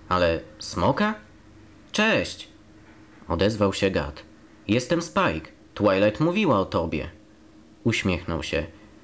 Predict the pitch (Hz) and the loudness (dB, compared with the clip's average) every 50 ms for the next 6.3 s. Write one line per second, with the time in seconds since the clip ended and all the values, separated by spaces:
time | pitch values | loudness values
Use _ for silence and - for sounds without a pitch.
0 | - - - - 117 131 156 180 180 175 180 175 - 170 120 95 92 85 - - | -20 -10 -2 0 2 2 2 2 2 0 0 0 0 0 2 2 2 0 -4 -8
1 | - - - - - 143 156 147 98 92 90 87 82 85 87 87 - - - - | -12 -14 -14 -10 -4 0 0 0 2 0 0 0 0 -2 -4 -6 -10 -16 -20 -20
2 | - - - - - - - - - - - - - - - - - - - - | -20 -20 -20 -20 -20 -20 -20 -20 -20 -20 -20 -20 -20 -20 -20 -20 -20 -6 -2 0
3 | 107 101 101 98 98 101 101 98 95 87 87 90 - 135 151 165 165 - - 135 | 2 4 4 4 4 4 4 4 2 2 0 0 0 0 0 0 -2 -2 0 2
4 | 120 117 113 110 107 151 156 165 160 180 175 165 - 120 - - - - 123 - | 2 4 2 2 0 0 -2 0 0 -2 -4 -2 -4 -4 -6 -4 -6 -6 -6 -4
5 | - 120 120 113 - - - 101 98 98 101 101 - - 98 95 107 101 95 90 | -2 -2 -2 -2 -2 -2 0 2 2 2 2 0 0 -2 -4 -2 -2 -2 0 0
6 | 80 78 67 52 - | -2 -2 -4 -6 -10